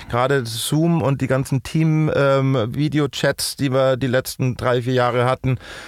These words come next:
haben auch Männer mit ihrem eigenen Spiegelbild konfrontiert. Es gibt mehr, also gibt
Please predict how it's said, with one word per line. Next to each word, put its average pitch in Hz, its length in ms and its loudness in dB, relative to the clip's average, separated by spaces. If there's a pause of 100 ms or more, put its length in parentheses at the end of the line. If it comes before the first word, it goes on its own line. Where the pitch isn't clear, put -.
(100)
haben 127 200 0
auch 113 100 2
Männer 139 380 2
mit 135 240 -2
ihrem 131 280 0
eigenen 123 320 0
Spiegelbild 123 640 -2
konfrontiert. 123 760 -2
Es 110 120 -6
gibt - 380 -10
mehr, 139 340 2
also 127 220 2
gibt - 360 -8